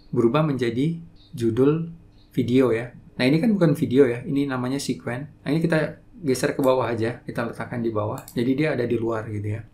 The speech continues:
Kemudian kita save aja gitu ya. Udah ya. Nah, udah gitu aja. Jadi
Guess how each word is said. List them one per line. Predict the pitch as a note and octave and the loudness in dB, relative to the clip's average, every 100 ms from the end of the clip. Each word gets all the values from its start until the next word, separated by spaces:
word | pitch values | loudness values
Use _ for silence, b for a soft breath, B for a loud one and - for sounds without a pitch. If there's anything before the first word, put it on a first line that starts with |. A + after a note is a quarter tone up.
| - | -6
Kemudian | A2 C3 | 0 0
kita | B2+ A#2+ B2+ - - - - - - - _ - - | 0 -2 -6 -12 -20 -20 -20 -20 -20 -20 _ -20 -16
save | - B2+ A2 | 0 0 0
aja | C#3 A2+ | -6 -6
gitu | A2 G#2+ A2 A#2+ | -6 -6 -6 -8
ya. | - - - - - - - - - | -12 -20 -20 -20 -20 -20 -20 -20 -8
Udah | B2+ A#2+ | 0 2
ya. | A2+ B2 - - - | 0 -4 -12 -20 -8
Nah, | A#2 G#2+ | -6 2
udah | G3 F3 - | 4 6 4
gitu | B2+ B2+ D3 | 0 2 2
aja. | D3 | 6
Jadi | C#3+ C3+ E3+ E3 - | 6 6 4 2 -2